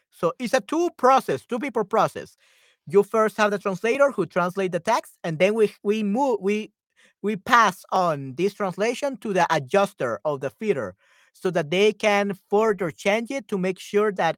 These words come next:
every line, um, is perfect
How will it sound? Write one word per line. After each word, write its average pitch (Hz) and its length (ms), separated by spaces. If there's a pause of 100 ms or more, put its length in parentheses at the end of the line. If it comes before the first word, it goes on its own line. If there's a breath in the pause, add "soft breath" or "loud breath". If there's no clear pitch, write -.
every 196 260
line, 202 520 (360 soft breath)
um, 143 600 (200)
is 190 200
perfect 196 500